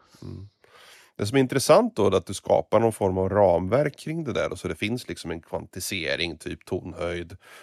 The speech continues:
rätt skalor, jada jada, volymer och så då. Och så det skulle vara perfekt att göra på typ en iPad eller något liknande, du ritar med fingret liksom, istället för att rita med mus på skärmen. Det skulle vara otroligt häftigt.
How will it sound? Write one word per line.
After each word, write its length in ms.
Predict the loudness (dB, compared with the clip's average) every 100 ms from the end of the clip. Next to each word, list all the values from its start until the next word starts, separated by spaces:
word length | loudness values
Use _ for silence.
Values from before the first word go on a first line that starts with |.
| -10
rätt 220 | 0 0 0
skalor, 800 | 2 4 6 4 -2 -6 -6 -6
jada 220 | -4 -4
jada, 300 | -4 -4 -6
volymer 520 | -6 -8 -10 -10 -8
och 100 | -8
så 280 | -8 -8 -6
då. 60 | -8
Och 260 | -8 -12
så 140 | -10 -8
det 120 | -4
skulle 240 | 2 2
vara 140 | 2 0
perfekt 680 | -2 -4 0 0 0 -6
att 100 | -2
göra 260 | 0 0 0
på 80 | -6
typ 180 | -10 -8
en 300 | -2 0 0
iPad 340 | -2 -6 -6
eller 120 | -10
något 180 | -12 -10
liknande, 320 | -12 -10 -8
du 100 | -6
ritar 440 | -4 -6 -6 0 0
med 140 | 0
fingret 500 | -6 -8 -6 -8 -10
liksom, 440 | -16 -12 -12 -12 -18 _ -20 -20
istället 300 | -8 -4 -4
för 60 | -2
att 40 | -4
rita 220 | -2 -4
med 120 | -4
mus 300 | -4 -4 -6
på 120 | -8 -6
skärmen. 380 | -6 -6 -6
Det 80 | -8
skulle 180 | -8 -10
vara 160 | -12 -12
otroligt 680 | -14 -14 -12 -12 -12 -10 -6
häftigt. 480 | -8 -8 -16 _